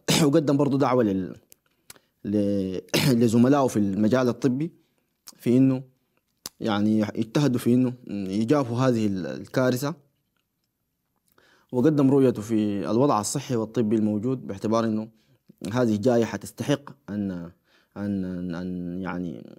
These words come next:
أن تجد الإمكانيات الكافية لمجابهتها ولمحاربتها، آه، حتى يعني الناس تواجه ال-، الموجة الثانية دي بشكل،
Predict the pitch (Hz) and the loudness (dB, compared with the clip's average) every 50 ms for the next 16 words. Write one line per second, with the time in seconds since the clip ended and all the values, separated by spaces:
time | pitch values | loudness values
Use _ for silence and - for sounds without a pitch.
0 | - - - 104 101 95 92 - - - - - - - 156 139 139 123 120 113 | -18 -14 -10 -10 -10 -10 -10 -12 -16 -18 -18 -8 -2 0 2 4 4 4 4 4
1 | 104 - 80 107 107 - 117 107 113 120 127 131 127 123 98 - _ _ - - | 2 2 0 -4 -4 -2 0 0 2 2 2 0 -2 -6 -10 -14 _ _ -4 -2
2 | 143 135 135 - 127 120 113 113 - - - 101 101 101 101 92 104 98 92 98 | -2 -2 -2 -2 -2 -4 -4 -6 -10 -16 -12 -8 -6 -4 -2 -2 -2 -2 -2 -2
3 | 110 117 120 123 123 135 - _ _ _ _ _ _ _ _ _ _ - 104 104 | -4 -4 -6 -6 -10 -12 -14 _ _ _ _ _ _ _ _ _ _ -6 -2 0
4 | 107 104 98 92 - 92 95 104 104 113 123 - 139 147 - _ _ _ _ _ | 0 0 0 0 -2 -2 0 0 0 -2 -2 -4 -6 -8 -10 _ _ _ _ _
5 | _ _ _ _ _ - - - 71 76 82 76 64 58 65 65 58 58 55 50 | _ _ _ _ _ -20 -18 -18 -18 -18 -18 -20 -20 -20 -20 -20 -20 -20 -20 -20
6 | 50 - - - 123 123 123 127 110 104 90 92 98 104 107 110 113 110 - - | -20 -12 -8 -8 -6 -4 -2 0 0 0 0 -2 -2 -2 -2 -4 -4 -6 -10 -10
7 | 101 - - - 107 120 127 123 110 110 110 104 101 95 90 87 92 110 117 120 | -12 -8 -2 0 2 2 2 2 0 -2 -2 -4 -4 -4 -6 -6 -4 -2 -2 -2
8 | 104 107 104 - 117 110 110 104 98 98 98 87 95 - 113 107 - | -2 -4 -6 -6 -4 -2 -2 -2 -2 -4 -6 -6 -8 -8 -10 -12 -14